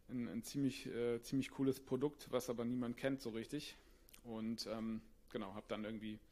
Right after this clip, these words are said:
Kontakt aufgenommen und wir haben uns kennengelernt, getroffen und es hat ganz gut gefunkt, so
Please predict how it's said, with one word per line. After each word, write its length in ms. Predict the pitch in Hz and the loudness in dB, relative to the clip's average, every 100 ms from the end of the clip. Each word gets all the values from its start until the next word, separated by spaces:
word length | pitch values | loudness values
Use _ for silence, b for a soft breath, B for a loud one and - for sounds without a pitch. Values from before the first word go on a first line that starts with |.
| b b b b b - | b b b b b -10
Kontakt 300 | 117 131 - | 0 0 2
aufgenommen 600 | 117 - 120 117 120 120 | 0 2 2 2 2 2
und 420 | 101 110 110 - | 2 0 -2 -4
wir 80 | 110 | -4
haben 100 | 113 | -4
uns 120 | 110 | -2
kennengelernt, 560 | 120 117 107 110 110 110 | 0 2 2 2 2 0
getroffen 480 | 113 - 123 120 101 | -4 -2 0 0 0
und 320 | 110 110 - - | 0 -2 -6 -10
es 60 | |
hat 100 | - | -8
ganz 160 | 107 104 | -6 -4
gut 180 | - - | -6 -6
gefunkt, 380 | 117 127 123 - | -2 0 0 -2
so 260 | 95 113 | -4 -2